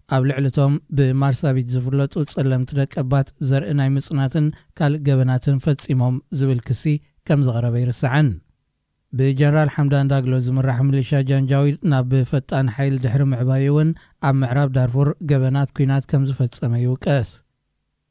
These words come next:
እቲ ጀነራል ንኹሉ እቲ ዝቐርብ ክስታት ነጺግዎ ኣሎ። ኣንጻር ኣሸባብ ዝጀመሮ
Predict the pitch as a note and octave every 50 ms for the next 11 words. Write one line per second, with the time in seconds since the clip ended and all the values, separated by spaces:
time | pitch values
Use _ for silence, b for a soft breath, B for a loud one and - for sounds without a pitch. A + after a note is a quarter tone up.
0 | _ _ - D3+ B2 B2 A#2+ A#2+ B2 B2 B2 C3 C#3 C#3+ C#3+ D3+ - - - D3
1 | C#3 C3 D#3 C#3+ C3+ B2+ A#2 - C#3 B2+ B2 B2 B2 A2+ A#2 A2+ - B2+ - -
2 | C3+ B2+ D3 D3 C3 - - _ _ _ _ _ - D3 C#3+ - - B2+ A#2 A#2
3 | A#2 A#2+ B2 B2+ C#3 C#3+ C3+ G2+ D#2+ - _ _ _ _ _ _ _ _ _ _
4 | _ _ _ _ _ _ _ _ _ _ _ _ _ _ _ _ _ _ _ _
5 | _ _ _ _ _ _ _ _ _ _ _ _ _ _ _ _ _ _ _ _
6 | _ _ _ _ _ _ _ _ _ _ _ - C3+ C#3+ D3 D3 - F3+ E3 E3+
7 | D#3 - - D3 C#3 C#3+ C#3 B2+ B2+ C3 A#2+ C3+ B2+ C3 C3 C3+